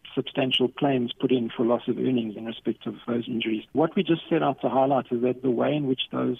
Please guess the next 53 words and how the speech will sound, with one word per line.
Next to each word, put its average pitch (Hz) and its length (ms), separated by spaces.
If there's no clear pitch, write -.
claims 147 320
are 127 60
calculated 131 680
is 120 100
completely 139 480
inconsistent. 139 720
The 135 80
maximum 143 560
claim 147 360
that 123 160
you 123 80
can 127 200
get, 131 220
for 139 80
example, 123 420
if 117 160
you 117 420
lose 123 280
the 127 180
sighting 127 380
one 113 160
eye, 110 320
then 127 360
the 127 80
maximum 135 500
claim 143 280
that 127 140
you 123 60
can 123 160
get 123 220
be 127 120
of 123 140
the 127 100
order 123 260
of - 40
three 135 120
hundred 123 220
thousand 117 360
rand, 113 380
whereas 123 340
the 123 80
claim 135 320
under 120 240
the 117 100
Road 135 200
Accident 123 340
Fund 117 220
can 117 140
be 117 140
substantially 120 520
higher 117 260
than 110 140
that. 110 160